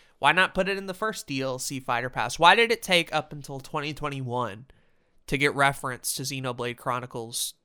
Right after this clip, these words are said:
two, a game that's, like, three years old at this point? I don't know. It just feels weird,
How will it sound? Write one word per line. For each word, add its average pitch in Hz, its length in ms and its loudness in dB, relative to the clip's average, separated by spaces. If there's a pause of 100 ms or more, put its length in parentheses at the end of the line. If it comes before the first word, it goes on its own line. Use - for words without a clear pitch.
(320)
two, 120 320 -4
a 113 60 -10
game 120 220 -8
that's, 123 200 -10
like, 117 160 -8
three 117 280 -12
years 107 260 -12
old 104 280 -14 (160)
at - 120 -20
this 123 180 -12
point? 110 320 -16 (260)
I 208 120 12
don't 214 80 10
know. 160 160 6 (280)
It 147 60 -6
just 165 220 -4
feels 160 240 0
weird, 120 320 -6